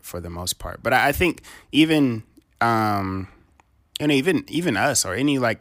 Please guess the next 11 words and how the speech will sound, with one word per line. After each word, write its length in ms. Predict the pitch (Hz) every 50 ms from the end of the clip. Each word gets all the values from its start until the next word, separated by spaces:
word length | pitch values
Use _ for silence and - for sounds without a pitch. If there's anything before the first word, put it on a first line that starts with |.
| _ _ -
any 180 | 151 175 190
success 460 | 160 - 131 - - - 127 113 - -
that 160 | - 104 98
I 220 | 104 104 104 104
may 480 | 104 101 98 104 101 98 98 92 98 98 - - - - - _ _ _ _
acquire, 500 | 98 101 - - - 104 101 101 98 95
I, 220 | 95 - - - 107
I 20 |
feel 180 | - - 127 120
like 200 | 117 110 95 - _ _ _ _ _ _ _ _ _ _ _ _ _ _ _ _ _ -
there's, 400 | 131 143 147 143 135 - -